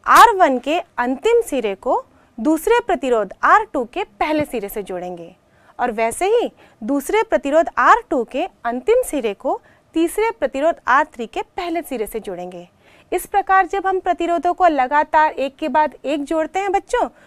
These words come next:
तो इस क्रम को हम कहते हैं श्रेणी क्रम संयोजन। तो आओ बच्चों, इनके, आपके सामने मैं इन तीनों प्रतिरोधों को जोड़ती हूँ और देखते हैं कि तीनों को जोड़ने के बाद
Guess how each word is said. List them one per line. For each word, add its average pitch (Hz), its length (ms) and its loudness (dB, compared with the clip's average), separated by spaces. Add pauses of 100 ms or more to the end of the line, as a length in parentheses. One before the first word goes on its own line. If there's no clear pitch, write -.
(140)
तो 285 60 2
इस 427 260 -2
क्रम 254 260 -4
को 247 140 -12
हम 226 140 -8
कहते 214 360 -10
हैं 370 120 -6 (240)
श्रेणी 349 400 2
क्रम 269 200 -4
संयोजन। 196 580 -12 (420)
तो 285 60 2
आओ 220 300 2
बच्चों, 311 360 -4 (340)
इनके, 254 280 -4 (220)
आपके 208 240 -2
सामने 254 320 -4
मैं 269 100 -2
इन 269 100 -4
तीनों 247 220 -8
प्रतिरोधों 254 500 -2
को 294 160 0
जोड़ती 226 500 -6
हूँ 392 140 -6 (800)
और 220 160 -2
देखते 226 360 -2
हैं 466 200 -4 (280)
कि 311 80 -2
तीनों 254 320 -4
को 320 140 -2
जोड़ने 233 340 -4
के 370 160 -4
बाद 370 240 2